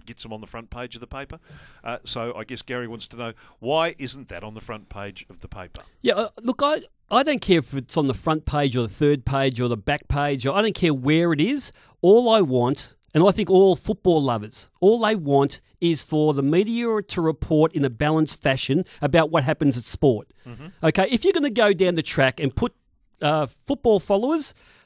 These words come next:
Speaker 2: on the front page of the Daily Telegraph with names and all sorts of things and accusations 'cause it'll be banned over ten,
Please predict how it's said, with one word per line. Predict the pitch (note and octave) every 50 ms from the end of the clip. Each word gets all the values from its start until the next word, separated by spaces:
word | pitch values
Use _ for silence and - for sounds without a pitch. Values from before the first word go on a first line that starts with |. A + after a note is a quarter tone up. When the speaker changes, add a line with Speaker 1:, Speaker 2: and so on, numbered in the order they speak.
| _ _ -
Speaker 2:
on | G#3 A#3 A#3+ A#3
the | G3+
front | - - G#3 F#3 F#3 D#3+
page | - F#3 F3+ F3 F3+ D3 D#3
of | D#3+
the | D#3
Daily | C#3 F3 E3+ D#3+ D#3+ D#3
Telegraph | - D#3+ E3 E3 D#3+ D3+ D#3+ D#3+ D#3 C#3 -
with | C3+ A2+
names | C#3+ E3+ F3+ F#3 F#3 F#3+ F#3 F#3 F3+ D3 C#3
and | C#3+ C3+ C3+ C3 C3 B2+ B2+ B2+
all | B2+ C#3 F3 G3 G3+
sorts | - - F#3 F3 - -
of | A#2+
things | - D#3+ E3 E3 E3 D3+ C#3
and | C#3+ D#3+
accusations | E3+ - - D3+ C3+ D#3 D#3 D#3+ D#3 - D#3 C3 -
'cause | - C3+
it'll | C3+ C3+
be | C3+ C#3 C3+
banned | A2+ D3 D#3 E3+ E3+ F3 E3 D3+
over | C#3+ D3 C3
ten, | B2 - - E3+ D#3+ D#3+ D#3